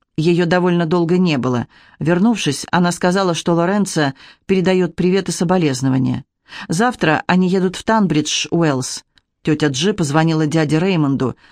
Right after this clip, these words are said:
но не смогла его найти, а тетя Вилли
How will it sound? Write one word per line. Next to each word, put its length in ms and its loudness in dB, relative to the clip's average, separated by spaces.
но 80 2
не 140 4
смогла 380 0
его 180 0
найти, 500 0
а 160 0
тетя 260 0
Вилли 480 0